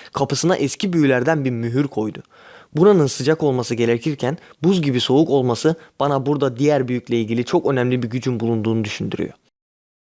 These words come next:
Şimdi gece nöbetçilerinin yeminlerindeki garip noktalara bakalım. "I'm the watcher on the walls."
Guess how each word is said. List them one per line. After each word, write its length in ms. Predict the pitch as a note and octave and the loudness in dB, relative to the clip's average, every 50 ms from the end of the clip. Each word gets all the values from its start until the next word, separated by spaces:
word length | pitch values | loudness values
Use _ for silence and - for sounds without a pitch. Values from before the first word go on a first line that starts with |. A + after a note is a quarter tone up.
| _ _ - | _ _ -4
Şimdi 280 | - G#3+ C4 C#4 G#3+ | 2 4 4 4 6
gece 280 | E3+ F3 E3+ D#3+ A3 B3 | 6 4 4 4 4 4
nöbetçilerinin 720 | B3+ A#3 F#3 E3 E3+ - - C3+ C3 C3 B2+ D3+ F#3+ A3+ - - - _ | 4 4 4 2 2 0 -2 -2 0 0 0 0 -2 -4 -6 -10 -12 _
yeminlerindeki 680 | - C3+ C#3 D3 D#3+ D#3+ D#3+ D#3+ D#3+ E3+ E3+ E3+ E3+ A3+ | -2 0 2 4 4 6 6 6 6 6 4 4 4 2
garip 340 | - - D3 D#3 F#3+ F#3 - | 2 2 2 2 2 2 0
noktalara 440 | C#3 B2 - - B2 B2 B2 B2+ A#2+ | -2 -2 0 0 0 0 2 0 -2
bakalım. 340 | A2 - - - - - - _ _ _ _ _ _ - - F3 | -2 -4 -8 -10 -10 -12 -14 _ _ _ _ _ _ -6 -2 0
"I'm 140 | G#3 A3 G#3 | 2 4 4
the 80 | G3 E3+ | 4 4
watcher 380 | D3 C#3+ F3 G3 - - F3 | 4 4 2 0 0 0 0
on 180 | D#3 D3+ D3 C#3+ | 0 0 0 0
the 60 | D3+ | 0
walls." 460 | D3 C#3 D3+ D#3+ D#3 B2+ G#2 - - | 0 2 2 2 2 0 -2 -6 -14